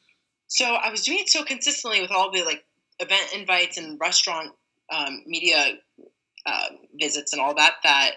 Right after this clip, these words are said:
um, I remember one day, one of my friends reached out to me, Ellie,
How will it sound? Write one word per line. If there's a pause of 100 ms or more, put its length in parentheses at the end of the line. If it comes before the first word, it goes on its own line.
(120)
um,
I
remember
one
day,
one
of
my
friends
reached
out
to
me,
Ellie,